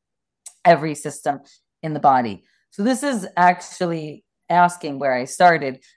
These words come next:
this is a little bit from where I started, right? When I was punishing my body, it was kind of like,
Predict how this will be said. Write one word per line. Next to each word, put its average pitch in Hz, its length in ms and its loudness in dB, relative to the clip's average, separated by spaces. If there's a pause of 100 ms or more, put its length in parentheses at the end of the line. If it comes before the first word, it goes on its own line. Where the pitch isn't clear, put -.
this 190 240 0
is 180 520 0 (240)
a 175 80 2
little 185 180 6
bit 170 180 2
from 170 160 0
where 160 160 4
I 147 80 0
started, 160 400 2
right? 160 180 0
When 156 120 -8
I 143 60 -4
was 139 140 -10
punishing 202 580 2
my 143 140 0
body, 143 480 2 (180)
it 175 60 -8
was 175 160 -4
kind 180 320 4
of 165 100 2
like, - 460 -2